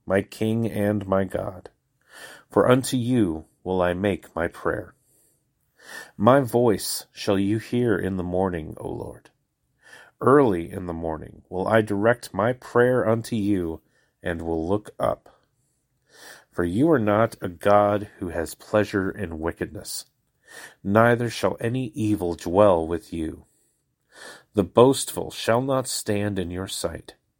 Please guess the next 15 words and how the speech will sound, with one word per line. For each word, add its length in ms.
for 140
you 300
hate 600
all 260
those 520
who 120
work 340
iniquity. 640
You 320
shall 200
destroy 760
those 500
who 100
speak 560
lies. 720